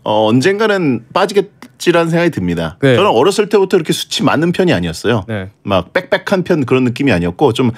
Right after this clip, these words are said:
Speaker 1: 가늘-, 가는 편이어서
Speaker 2: 네.
Speaker 1: 저는 금방 오겠지 싶었는데 그래도 저는 생각보다 오래 가는 편인 것 같고.
Speaker 2: 네.
Speaker 1: 네. 하지만,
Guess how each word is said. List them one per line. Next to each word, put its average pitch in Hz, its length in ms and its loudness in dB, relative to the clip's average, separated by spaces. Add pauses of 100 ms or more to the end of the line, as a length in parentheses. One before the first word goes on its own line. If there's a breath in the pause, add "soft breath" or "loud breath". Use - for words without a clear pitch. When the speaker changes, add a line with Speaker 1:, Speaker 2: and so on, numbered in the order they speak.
(300 loud breath)
Speaker 1:
가늘-, 175 520 2 (260)
가는 180 300 -2
편이어서 147 680 0
Speaker 2:
네. 107 60 -20 (480 loud breath)
Speaker 1:
저는 190 220 0
금방 185 1040 -2 (160)
오겠지 220 420 2
싶었는데 196 420 0
그래도 165 220 2
저는 151 440 0 (120)
생각보다 220 540 0
오래 127 160 2
가는 120 180 0
편인 101 220 -4
것 87 80 -4
같고. 85 420 -10
Speaker 2:
네. 101 320 0
Speaker 1:
네. 85 240 -12
하지만, 165 440 -2